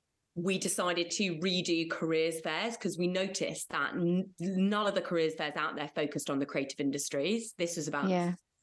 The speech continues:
Speaker 1: seven years ago.
Speaker 2: Yeah.
Speaker 1: None of them focused on the creative industries. And also they were really, really boring. <laughs>
Speaker 2: Yeah.
Speaker 1: We were like, "We can make a careers fair that people actually wanna go to and focus on the creative industries."
Speaker 2: Yeah.
Speaker 1: So we did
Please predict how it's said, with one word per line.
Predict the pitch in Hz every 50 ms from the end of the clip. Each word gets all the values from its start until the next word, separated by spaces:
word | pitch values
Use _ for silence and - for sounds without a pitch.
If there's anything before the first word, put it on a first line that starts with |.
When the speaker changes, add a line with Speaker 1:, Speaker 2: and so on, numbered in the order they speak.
| _ _ _ _ _ -
Speaker 1:
seven | - - - - - 147 147 160 170
years | 170 180 190 190 202
ago. | 196 196 208 240 294 339 330 - _ _ _ - - - _ _ _ -
Speaker 2:
Yeah. | 226 220
Speaker 1:
None | 208 226 226 247
of | 240 240
them | - - -
focused | 202 190 190 - 196
on | 185 175
the |
creative | 170 - 180 170 - - 165
industries. | 151 151 151 151 - - 160 143 143 147 143 - -
And | - -
also | - 214 - - 160 156
they | 160 170
were | 170 185 180 175
really, | 185 180 170 170 180 180 156
really | 165 156 147 151 151
boring. | 156 143 139 135 131 143 135 151 - - _ _ - - - _ _ _ -
<laughs> | 381 370 - 494
Speaker 2:
Yeah. | 214 196 349 - - 370 - - - 320 277 -
Speaker 1:
We | 285 294 247 277 302
were | 277
like, | 269 226 220 220 220 220 - - 285 262 247 - _ _ _ _ _ _ _ -
"We | 220 214 285 370 349
can | - 302 254 233
make | 220 226 233 233 -
a | - 220
careers | - 208 220 240 233 233
fair | - 170
that | 185 170 -
people | 196 175 185 - -
actually | - - 240 220 226 208
wanna | 185 185 180
go | 165 175 170 160
to | 160 - 175 170 175 - - -
and | 233 226 208 196 175 165 170 170 165 -
focus | - 170 165 165 151 156
on | 151 147
the | 156
creative | 151 165 147 156 156 151
industries." | 160 151 143 143 - - 135 95 110 143 170 - - - - - - _ -
Speaker 2:
Yeah. | 196 190 185 175 - - - _ _ _ _ _ _ -
Speaker 1:
So | 190 175
we | 180 190 180 -
did | 208 208